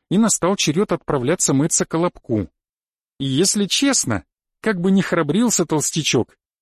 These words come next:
было заметно, что ему откровенно не по себе. Он как мог откладывал свой поход, уточняя всякие незначительные детали, а затем всё же обречённо последовал на личную Голгофу. "И чего мне, сразу туда, ё-моё?"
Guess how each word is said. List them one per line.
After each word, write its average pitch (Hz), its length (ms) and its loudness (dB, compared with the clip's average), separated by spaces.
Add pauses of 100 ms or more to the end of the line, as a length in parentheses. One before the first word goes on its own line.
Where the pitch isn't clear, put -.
(120)
было 165 220 2
заметно, 190 440 0
что - 160 -2
ему 180 220 2
откровенно 165 500 0
не 170 120 2
по 175 120 -4
себе. 110 420 0 (720)
Он 160 200 -4
как 185 220 -4
мог 170 240 2
откладывал 139 540 0
свой 151 260 0
поход, 165 380 -4
уточняя 170 480 -2
всякие 151 380 -2
незначительные 156 800 2
детали, 113 480 -2 (400)
а 139 100 0
затем 151 340 2
всё 180 180 2
же 160 140 0
обречённо 160 540 0
последовал 156 560 0
на 139 140 2
личную 151 380 0
Голгофу. 127 600 0 (960)
"И 139 80 0
чего 214 340 2
мне, 175 300 2
сразу 214 340 0
туда, 170 260 0
ё-моё?" 139 500 2